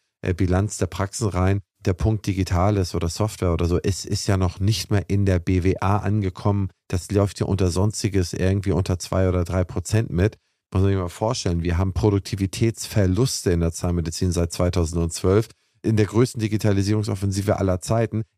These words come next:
Irgendworan muss es ja liegen. Es liegt ja nicht daran, dass die Zahnärzte so, äh, zu behäbig sind, neue Tools einzusetzen. Es geht ja darum, dass die vielleicht auch nicht immer eingesetzt werden können. Ja? Das ist gar nicht das wissenschaftlich-intellektuelle, wo ich denke,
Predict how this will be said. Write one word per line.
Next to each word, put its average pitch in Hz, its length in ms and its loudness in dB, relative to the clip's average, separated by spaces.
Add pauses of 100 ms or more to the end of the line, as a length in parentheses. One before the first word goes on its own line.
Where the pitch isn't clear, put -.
Irgendworan 120 520 2
muss 120 220 0
es 113 120 -4
ja 117 80 4
liegen. 120 300 2
Es 98 160 -4
liegt 113 140 -4
ja 110 80 0
nicht 110 140 -2
daran, 104 160 0
dass 101 120 0
die 101 140 -2
Zahnärzte 101 500 0
so, 98 300 2 (440)
äh, 98 160 2
zu - 180 -2
behäbig 113 440 2
sind, 98 180 -4
neue 98 220 4
Tools - 260 0
einzusetzen. 98 460 -2
Es 98 100 -6
geht 110 320 0
ja 101 220 2
darum, 107 260 2
dass 104 200 -2
die 113 100 -2
vielleicht 107 400 0
auch - 160 -4
nicht 117 240 -2
immer 104 220 0
eingesetzt 107 600 -2
werden 101 360 -2 (300)
können. 98 460 2 (160)
Ja? 104 180 0 (140)
Das 113 200 0
ist 127 140 -6
gar 120 140 2
nicht 135 160 0
das 117 140 -4
wissenschaftlich-intellektuelle, 117 1400 0
wo 104 120 -2
ich 104 120 -4
denke, 104 400 -2